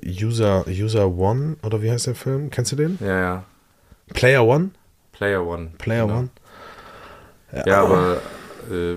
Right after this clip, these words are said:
Speaker 2: Facebook oder so will doch irgendwie sowas machen. Die wollen noch zehntausend Stellen jetzt irgendwie in Europa haben,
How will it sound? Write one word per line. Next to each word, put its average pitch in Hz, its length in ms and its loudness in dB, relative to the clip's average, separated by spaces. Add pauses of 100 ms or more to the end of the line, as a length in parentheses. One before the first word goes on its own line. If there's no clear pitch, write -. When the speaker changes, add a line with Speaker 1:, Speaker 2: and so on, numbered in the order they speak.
(120)
Speaker 2:
Facebook 127 400 -2
oder 90 140 0
so 92 180 -4
will 101 80 0
doch 98 100 -2
irgendwie 98 200 -6
sowas 98 260 -4
machen. 107 120 -2
Die 95 80 -4
wollen 95 120 0
noch 90 100 -4
zehntausend 101 720 0
Stellen 117 460 0
jetzt 131 160 -6
irgendwie 131 220 -2
in 101 60 -6
Europa 113 520 -6
haben, 143 260 -4